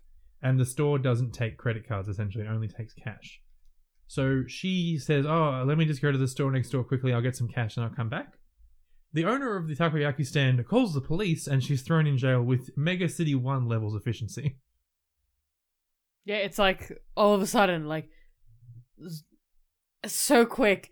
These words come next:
Speaker 1: Mm,
Speaker 2: They
Speaker 1: mm.
Speaker 2: arrived, she's hoisted up, and she is gone.
Speaker 1: Yep.
Speaker 2: Like,
Speaker 1: <laughs>
Speaker 2: ten seconds.
Speaker 1: Yep. And she didn't do anything particularly wrong. She was going to get money and pay for the takoyaki. She just didn't want to use her five hundred yen.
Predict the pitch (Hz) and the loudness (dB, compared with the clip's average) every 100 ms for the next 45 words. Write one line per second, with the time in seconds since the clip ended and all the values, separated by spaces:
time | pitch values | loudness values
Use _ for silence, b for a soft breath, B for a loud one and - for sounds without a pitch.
0 | - 175 170 175 214 139 190 214 262 269 | -2 0 2 4 4 4 6 10 10 8
1 | 247 - _ - - 208 170 160 214 - | 2 -16 _ -6 2 2 2 2 2 4
2 | 233 226 254 - - - 220 226 226 254 | 4 6 4 0 -14 -4 2 2 2 2
3 | 277 247 233 320 196 156 - 139 160 - | 2 6 8 10 8 4 -4 2 2 2
4 | - _ - 156 - _ _ - 392 415 | -2 _ 2 2 2 _ _ 0 2 4
5 | 370 247 - - _ - 170 175 - _ | 4 2 0 -12 _ -6 -4 -4 -10 _
6 | _ _ _ - 175 196 175 - _ - | _ _ _ -2 0 0 -4 -12 _ -10
7 | 143 214 240 220 208 190 170 156 160 165 | -2 0 0 0 0 0 0 0 2 2
8 | 143 156 165 160 180 147 135 160 160 139 | 2 2 2 2 2 0 2 2 2 0
9 | 139 135 135 120 131 127 127 139 135 135 | 0 0 0 0 0 0 -2 -2 -2 -2
10 | 131 131 135 127 131 127 117 117 113 117 | 0 -2 -2 -2 0 0 -2 -4 -4 -4
11 | 117 107 110 107 120 196 220 | -6 -6 -6 -6 -4 -4 -6